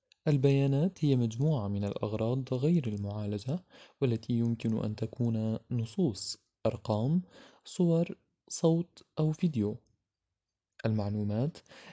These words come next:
هي بيانات ذات معنى وتكون مفيدة للمستخدمين. الحاسوب الشخصي personal computer، وهو حاسوب قادر على القيام بعمليات الدخل والمعالجة والإظهار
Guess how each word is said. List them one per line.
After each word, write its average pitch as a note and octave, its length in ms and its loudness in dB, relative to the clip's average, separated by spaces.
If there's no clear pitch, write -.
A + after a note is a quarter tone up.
هي D3 220 4
بيانات D3 540 2
ذات A2 300 2
معنى B2 360 0
وتكون B2+ 560 0
مفيدة A2+ 480 -2
للمستخدمين. G#2+ 800 -2
الحاسوب D3 520 0
الشخصي C3+ 640 -2
personal C3 400 2
computer، A2+ 400 -2
وهو D#3+ 240 4
حاسوب D3+ 640 2
قادر G#2+ 520 0
على G#2 180 -2
القيام A2 520 0
بعمليات G#2+ 840 -2
الدخل A2 640 0
والمعالجة A2 840 0
والإظهار A2 680 0